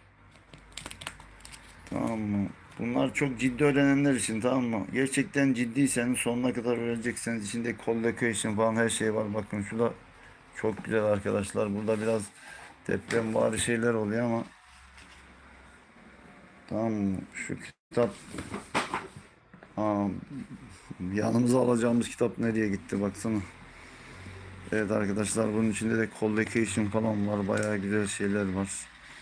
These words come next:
İşte oldukça güzel kitap. Açıklaması falan her şey var. Harbiden bu çok güzel bir şey. Yani ciddi olanlar için her tür kitap var arkadaşlar.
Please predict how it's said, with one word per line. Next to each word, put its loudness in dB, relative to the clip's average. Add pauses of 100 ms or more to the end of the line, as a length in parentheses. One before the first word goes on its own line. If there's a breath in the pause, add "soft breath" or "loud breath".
(2000 loud breath)
İşte -6
oldukça -2 (120)
güzel 0
kitap. -6 (460)
Açıklaması -2
falan -4
her -2
şey -6
var. -4 (2500 loud breath)
Harbiden 0
bu 0
çok -4
güzel 2
bir -6
şey. -2 (1400 loud breath)
Yani 0
ciddi 0
olanlar 6
için 2
her 4
tür -2
kitap -4
var 2
arkadaşlar. -2